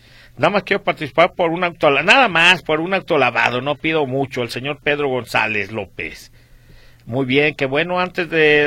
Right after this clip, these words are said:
la pandemia, don Andrés, me reportó la transmisión de una Suburban noventa y cuatro, casi no la muevo, pero me goté un poco de aceite de la transmisión. Eh,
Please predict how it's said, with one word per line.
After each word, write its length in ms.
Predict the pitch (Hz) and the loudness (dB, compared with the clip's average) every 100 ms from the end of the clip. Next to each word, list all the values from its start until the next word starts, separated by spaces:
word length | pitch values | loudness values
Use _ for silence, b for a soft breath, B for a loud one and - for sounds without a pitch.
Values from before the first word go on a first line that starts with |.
| 147 | 2
la 180 | 147 143 | 2 2
pandemia, 580 | - 139 151 190 190 175 | 0 -2 0 0 0 0
don 200 | 147 147 | -2 -6
Andrés, 480 | 147 147 185 196 - | -6 -2 0 0 -4
me 140 | 147 | -4
reportó 340 | 139 139 147 170 | -2 -2 -2 -2
la 100 | 165 | -2
transmisión 440 | 151 147 131 165 | -4 -6 -4 -2
de 60 | 175 | -2
una 100 | 170 | -6
Suburban 380 | - 143 156 151 | -6 -4 -2 -2
noventa 260 | 147 135 | -6 -4
y 40 | 139 | -4
cuatro, 360 | 165 170 156 - B B B | -2 -2 -4 -16 B B B
casi 340 | 123 156 - | 2 4 4
no 140 | 135 147 | 4 0
la 100 | 147 | 0
muevo, 340 | 156 175 175 - | 0 0 -2 -4
pero 140 | 131 | -6
me 120 | 135 | -4
goté 220 | 127 131 | -2 -2
un 100 | 151 | -4
poco 300 | 147 156 160 | -4 -4 -2
de 60 | 139 | -2
aceite 400 | 131 151 165 156 | -2 -2 -2 -2
de 40 | |
la 60 | 143 | -2
transmisión. 540 | 131 127 127 170 190 - B B B B B B - | -2 -8 -6 -6 -6 -10 B B B B B B -2
Eh, 920 | 143 170 170 175 175 175 180 180 180 | 4 6 6 4 4 4 2 0 -2